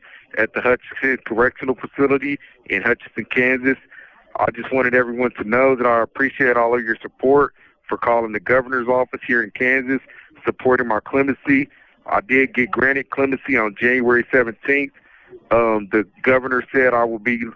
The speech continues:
released within a month to a year, so I could be gone any day. Uh, she'll let me know two weeks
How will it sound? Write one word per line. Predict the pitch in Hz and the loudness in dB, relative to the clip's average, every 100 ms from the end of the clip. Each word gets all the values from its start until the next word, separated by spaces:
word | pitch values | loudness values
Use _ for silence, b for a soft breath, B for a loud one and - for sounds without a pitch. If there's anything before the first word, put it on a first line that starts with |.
| 104 | -4
released | 110 117 139 127 | -2 0 0 0
within | 131 - 123 | -4 -2 -2
a | 107 | -2
month | 113 139 123 - | 0 -2 -2 -2
to | 117 | 0
a | 104 | 0
year, | 110 139 139 139 b b b _ | 0 2 2 0 b b b _
so | 113 113 | 0 0
I | |
could | - 123 | -2 -10
be | 117 | -6
gone | 123 127 127 | -2 0 0
any | 120 107 | -4 -6
day. | 101 127 135 135 127 b b b - | 0 2 4 0 -4 b b b -2
Uh, | 110 110 104 95 - | 2 4 2 0 0
she'll | 127 120 113 | 2 2 2
let | 127 | 0
me | 120 | 0
know | 113 127 127 | 0 2 0
two | - 131 | -2 0
weeks | 127 | 0